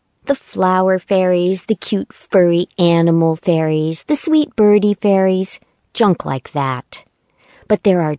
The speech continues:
tons of fairies out there that no one has ever heard of.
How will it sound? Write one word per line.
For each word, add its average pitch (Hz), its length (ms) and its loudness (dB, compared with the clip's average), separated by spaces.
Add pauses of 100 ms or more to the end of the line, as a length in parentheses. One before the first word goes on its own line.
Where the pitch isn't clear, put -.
tons 175 540 0
of 160 100 -4
fairies 151 480 -2
out 143 220 -4
there 202 160 -2
that 220 160 0
no 254 200 2
one 233 200 0
has 220 160 0
ever 254 220 0
heard 277 280 0
of. 151 300 -4